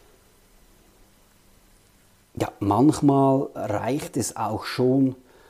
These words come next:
ähm, wenn man damit beginnt, die psychologische Sicherheit in der Unternehmung, im Team zu schaffen. Ein unterstützendes, offenes Arbeitsumfeld,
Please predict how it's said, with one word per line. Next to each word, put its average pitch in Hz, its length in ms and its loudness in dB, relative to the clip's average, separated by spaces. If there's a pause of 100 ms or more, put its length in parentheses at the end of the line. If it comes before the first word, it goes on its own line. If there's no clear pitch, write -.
(300)
ähm, 101 460 0 (1000)
wenn 98 100 0
man 98 160 0
damit 110 400 0
beginnt, 113 400 0
die 110 60 -4
psychologische 107 840 -2
Sicherheit 113 760 -4 (200)
in 98 180 -4
der 98 100 -4
Unternehmung, 98 560 0
im 104 180 0
Team 101 260 -6
zu 107 120 -6
schaffen. 127 460 -6 (420)
Ein 98 220 -4
unterstützendes, 107 800 -2
offenes - 420 -2
Arbeitsumfeld, 120 1000 -2